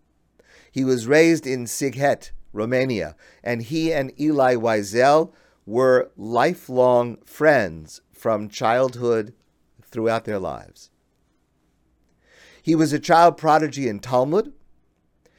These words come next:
and he was ordained as a rabbi at the age of fifteen. At sixteen,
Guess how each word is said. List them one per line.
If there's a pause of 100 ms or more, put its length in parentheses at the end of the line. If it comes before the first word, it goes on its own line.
(160)
and
he
was
ordained (100)
as
a
rabbi (300)
at
the
age
of
fifteen. (2500)
At
sixteen,